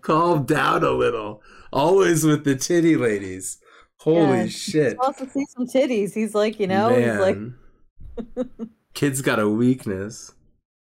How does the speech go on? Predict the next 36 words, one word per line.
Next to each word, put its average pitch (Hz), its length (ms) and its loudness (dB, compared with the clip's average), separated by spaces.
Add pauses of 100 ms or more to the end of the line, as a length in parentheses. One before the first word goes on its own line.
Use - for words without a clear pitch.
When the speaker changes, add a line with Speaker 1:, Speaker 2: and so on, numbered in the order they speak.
(260)
Speaker 2:
He 240 60 -8
can 220 120 -2
never 214 280 0
ask 196 520 -2
to 226 80 -2
see 214 280 -6
them, 180 300 -4
so 185 180 -6
he 165 80 -2
just 185 160 -10
has 233 220 -4
to - 100 0
Speaker 1:
Mm, 165 160 2 (180)
Speaker 2:
think 139 40 0
about 185 300 -2
Speaker 1:
mm. 147 320 0
Speaker 2:
them. - 240 -2 (960)
Speaker 1:
Thinks 135 220 0
about 139 180 2
'em 135 100 4
all 127 140 2
day 135 180 2
'cause 113 140 -4
he 110 80 -6
can't 131 320 0 (320)
use 131 260 2
his 113 200 0
charm 110 560 0
to, 107 340 -4
you 107 160 -8
know. 98 320 -10 (160)
Speaker 2:
Exactly. 160 520 -14 (1500)
Speaker 1:
I 160 160 2
hope 147 200 2
he, 131 180 4
well, 123 520 0